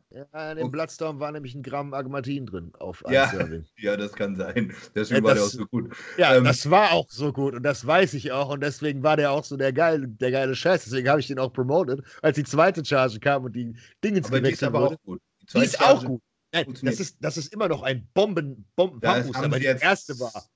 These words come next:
Speaker 2: da ist jetzt rote, rote Beete-Pulver, ist jetzt relativ viel mit drin. Funktioniert gut und du kannst ihn jetzt halt auch einfach mal scoopen,
Speaker 1: Ja.
Speaker 2: ohne,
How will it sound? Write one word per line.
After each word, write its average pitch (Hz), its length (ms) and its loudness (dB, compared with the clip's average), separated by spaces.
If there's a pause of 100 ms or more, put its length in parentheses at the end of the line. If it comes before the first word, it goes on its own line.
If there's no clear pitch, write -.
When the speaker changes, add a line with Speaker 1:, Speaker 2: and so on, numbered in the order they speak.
(340)
Speaker 2:
da 110 60 0
ist 110 100 -6
jetzt 120 160 -2
rote, 139 480 2
rote 120 200 -2
Beete-Pulver, 113 500 -2
ist 92 100 -4
jetzt 95 160 -4
relativ 101 380 -2
viel 104 120 -4
mit 98 180 -2
drin. 147 220 2 (220)
Funktioniert 131 520 2
gut 156 280 0 (240)
und 127 200 4
du 123 100 2
kannst 131 300 2
ihn 113 120 2
jetzt 117 240 2
halt 110 240 -2
auch 101 240 0
einfach 101 360 -2
mal 95 360 -2 (600)
scoopen, 127 720 0
Speaker 1:
Ja. - 180 -20
Speaker 2:
ohne, 127 580 6